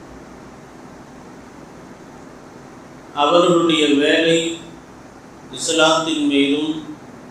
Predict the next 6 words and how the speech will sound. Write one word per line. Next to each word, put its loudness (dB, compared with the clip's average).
இஸ்லாமியர்களின் 2
மீதும் -4
பொய்யான 4
பிரச்சாரங்களை 2
பரப்பி 2
விடுவதும் -2